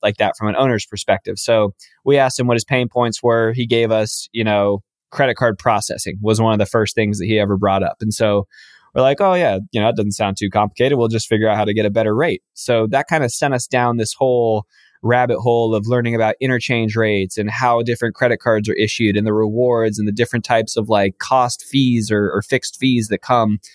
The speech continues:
with different credit cards. And it was like, "Wow, this is, there's a lot of information here." Well, in those learnings, we stumbled up upon this thing called Bitcoin. So this is twenty fourteen, twenty fifteen, basically. We find this mechanism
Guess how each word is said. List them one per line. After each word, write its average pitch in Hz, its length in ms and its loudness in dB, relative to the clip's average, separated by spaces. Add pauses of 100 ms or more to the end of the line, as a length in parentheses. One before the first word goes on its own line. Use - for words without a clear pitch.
(160)
with 107 120 0
different 104 260 0
credit 208 240 0
cards. 107 260 2
And 104 60 -2
it 101 40 0
was 104 40 -2
like, - 160 -2
"Wow, 139 300 0
this 143 180 -4
is, 107 160 -12 (420)
there's - 140 0
a - 20 4
lot 110 160 4
of 110 40 2
information 113 500 -2
here." 107 280 0 (580)
Well, 123 140 2 (100)
in 196 220 2
those 147 280 2
learnings, 120 680 -2 (100)
we 120 180 2
stumbled 127 380 0
up 113 180 0
upon 117 360 0
this 107 140 -2
thing 107 180 -2
called 104 260 -4
Bitcoin. - 400 -2 (140)
So 117 160 0
this 131 200 0
is 113 300 0
twenty 127 260 0
fourteen, 123 460 0
twenty 113 240 0
fifteen, 127 520 0
basically. 107 640 0 (420)
We 120 140 2
find 135 300 2
this 113 180 0
mechanism 110 760 0